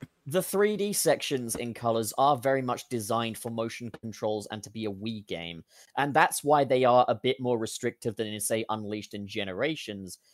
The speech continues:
Because, like, um, well, that, that's basically it. And that's why I do think that Colors won't quite hold up as well now as it did on the Wii, is because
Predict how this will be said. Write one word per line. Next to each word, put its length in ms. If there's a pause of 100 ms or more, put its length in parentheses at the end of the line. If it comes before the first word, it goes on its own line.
(220)
Because, 320
like, 480
um, 420 (520)
well, 140
that, 180
that's 240
basically 420
it. 80
And 140
that's 200
why 160
I 100
do 300
think 220
that 160
Colors 400
won't 380
quite 560
hold 280
up 280
as 360
well 440 (280)
now 400
as 120
it 100
did 180
on 160
the 100
Wii, 380
is 120
because 420